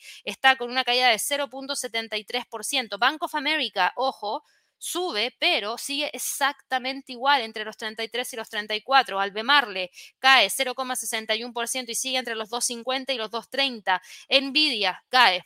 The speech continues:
dos coma setenta y cuatro por ciento y está tratando de mantenerse sobre los ciento setenta con cincuenta. Así que bueno, eso es lo que hemos visto el día de hoy. Voy a sacar un par de preguntitas más que me quedan dentro de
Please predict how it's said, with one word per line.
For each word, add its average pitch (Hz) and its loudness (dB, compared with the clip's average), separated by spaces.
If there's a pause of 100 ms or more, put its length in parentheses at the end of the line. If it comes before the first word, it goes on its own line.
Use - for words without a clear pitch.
(120)
dos 208 -2
coma 254 -2
setenta 226 -4
y 220 -2
cuatro 240 -2
por 220 -8
ciento 254 -4 (520)
y 285 0
está 247 2
tratando 285 4
de 349 -2
mantenerse 277 -6
sobre 247 -6
los 226 -8
ciento 240 -10
setenta 214 -8
con 202 -8
cincuenta. - -12 (480)
Así 277 4
que 381 2
bueno, 359 0 (140)
eso 311 2
es 311 -4
lo 294 -2
que 277 0
hemos 294 -2
visto 294 -2
el 233 -2
día 269 6
de 247 2
hoy. 277 -2
Voy 262 -2
a 240 0
sacar 240 2
un 269 -6
par 320 4
de 302 0
preguntitas 262 -4
más 269 2
que 262 -8
me 240 -4
quedan 254 2
dentro 254 -4
de 247 0